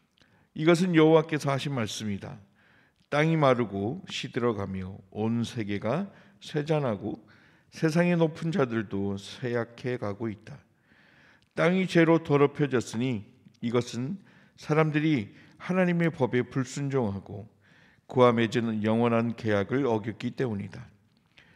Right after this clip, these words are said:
그래서 하나님은 땅에 저주를 내렸고 사람들은 그 죄의 대가를 받아 살아남은 자가 적으며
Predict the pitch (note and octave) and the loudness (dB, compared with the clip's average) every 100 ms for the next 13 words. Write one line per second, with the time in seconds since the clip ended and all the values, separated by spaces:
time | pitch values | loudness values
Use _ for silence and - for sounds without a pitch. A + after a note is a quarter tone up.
0 | _ _ D3+ E3+ G3 F3+ D#3+ D#3 D3 C#3+ | _ _ 4 6 6 4 4 2 2 0
1 | C3 A2 A#2 - _ B2+ B2 B2+ B2+ B2+ | 0 -4 -10 -20 _ -6 -2 -2 -2 -2
2 | A2 A#2+ B2+ A2+ G#2 G2 - G2+ C3 F3 | -2 0 0 0 -2 -4 -8 -8 -8 -10
3 | _ - - _ _ - D#3+ D#3+ D3+ C#3+ | _ -20 -20 _ _ 0 4 4 2 0
4 | C#3+ - C#3 C#3 C3+ A#2+ A#2 A#2+ A2+ G2+ | -2 0 2 2 2 2 2 2 -2 -2
5 | G#2 G2+ A2 G#2 G2+ G2 G2 - - - | -2 0 -2 -4 -8 -6 -8 -10 -20 -20
6 | _ _ - C#3 C3+ B2 A#2+ A#2+ A2 G#2+ | _ _ -6 0 2 4 2 0 -2 0
7 | A2+ - G2 G2 G2+ D#3 | 0 0 -4 -2 -2 -2